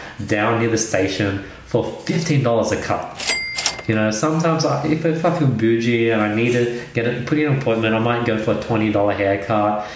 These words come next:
And sometimes they might freaking give me a skin fade without me asking me and charge me twenty-five, and I'll be a bit pissed, but I'll be like, "Whatever, take the twenty-five dollars." So I went online for a normal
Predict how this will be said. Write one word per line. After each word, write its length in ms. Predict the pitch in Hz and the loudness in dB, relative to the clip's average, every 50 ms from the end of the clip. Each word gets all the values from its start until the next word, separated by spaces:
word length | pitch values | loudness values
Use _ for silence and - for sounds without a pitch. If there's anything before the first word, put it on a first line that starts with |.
| - - | -6 -2
And 120 | - 113 | -2 -2
sometimes 540 | 113 - 165 160 165 165 165 156 151 147 139 | 0 0 0 2 2 2 2 2 0 0 0
they 120 | - 127 120 | 0 0 0
might 240 | 120 120 120 120 120 - - - - | 2 0 0 0 -2 -6 -8 -10 -2
freaking 540 | - 123 120 - 131 113 113 110 107 101 - - - - - - - | 0 0 2 2 2 0 2 0 0 -2 -2 -6 -12 -16 -16 -6 -2
give 180 | - 127 131 123 | 0 0 2 2
me 120 | 127 123 | 2 2
a 40 | 117 | 2
skin 460 | - - - - - 131 120 117 - | 0 -2 0 0 0 0 0 -2 0
fade 240 | - 123 113 113 110 | 0 0 0 2 0
without 320 | 113 110 - 120 113 117 | 0 0 0 0 2 2
me 80 | 113 113 | 0 2
asking 460 | 113 110 98 101 104 - - - 113 | 2 2 0 0 0 0 0 0 2
me 140 | 110 110 104 | 2 2 2
and 100 | 101 98 | 0 0
charge 320 | - - 117 107 107 107 110 | -2 0 0 0 2 0 -2
me 80 | 107 | -2
twenty-five, 580 | - - 156 151 147 143 - 110 104 104 107 110 | 0 0 0 0 0 0 0 2 2 2 2 2
and 80 | 117 | 2
I'll 120 | 117 117 127 | 2 2 2
be 80 | 156 | 2
a 160 | 170 165 - 165 | 2 2 0 0
bit 320 | - 208 208 - - - | 0 0 0 0 -2 0
pissed, 440 | - 156 170 - - - - - - | 0 0 2 2 0 -2 -4 -2 0
but 100 | 127 117 | 2 2
I'll 80 | 117 120 | 4 4
be 60 | 120 | 4
like, 220 | 113 107 98 98 - - - - - - - - - | 4 2 2 0 -4 -8 -10 -12 -14 -16 -16 -2 0
"Whatever, 640 | 110 110 110 107 104 98 90 - 90 80 - - - | 2 2 4 4 2 0 2 0 0 0 0 -4 -6
take 220 | - - 131 - - | -4 -2 -2 0 0
the 80 | - | -2
twenty-five 480 | - - 113 101 95 - - 92 87 90 | 0 0 0 -2 0 0 0 0 2 2
dollars." 520 | 92 85 80 - - - - - - - - - - - - - - - - - - - - | 0 0 -2 -4 -4 -6 -6 -6 -6 -10 -14 -14 -14 -14 -14 -14 -14 -14 -14 -14 -14 -10 -6
So 580 | - - 117 110 113 113 117 117 - - - - | -2 0 2 4 4 2 2 0 -4 -6 -6 -2
I 80 | - 107 | 0 0
went 220 | 107 113 127 143 | 2 2 2 4
online 640 | 143 131 117 110 104 104 113 117 120 131 139 - - - - - - - | 4 2 2 2 2 2 0 0 -2 -2 -6 -8 -12 -16 -18 -20 -20 -20
for 300 | - - 123 120 123 120 | -4 0 2 2 2 2
a 240 | 117 107 104 101 104 | 2 0 0 0 2
normal 600 | 113 117 135 139 170 214 233 240 226 - - - | 2 2 2 2 2 2 2 2 0 -2 -8 -8